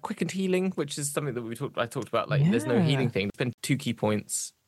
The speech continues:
Speaker 1: to roll a martial arts die, and you regain a number of hit points equal to the number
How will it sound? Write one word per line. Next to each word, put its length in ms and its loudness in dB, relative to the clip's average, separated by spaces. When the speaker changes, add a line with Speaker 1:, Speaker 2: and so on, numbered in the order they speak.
Speaker 1:
to 320 -2
roll 460 2
a 200 0
martial 320 0
arts 240 0
die, 220 0
and 180 -4
you 80 0
regain 240 0
a 20 -2
number 240 0
of 80 -6
hit 220 -4
points 280 0
equal 220 -6
to 100 -8
the 60 -6
number 220 -6